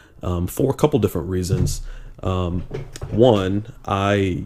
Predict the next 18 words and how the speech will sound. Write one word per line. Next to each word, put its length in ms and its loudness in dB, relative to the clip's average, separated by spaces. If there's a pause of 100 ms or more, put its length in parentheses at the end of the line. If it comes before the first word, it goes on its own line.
used 440 -4
to, 120 -4
to 120 -4
be 200 2
burdened 680 -2
with 460 -6 (140)
and 180 -4
riddled 400 0
with, 300 -6
with 240 -8
fear, 680 -4 (500)
truly 420 4
been 300 -2
fearful 600 -2
of, 360 -8
uh, 320 -8 (640)
of 100 -2 (140)
fighting 440 0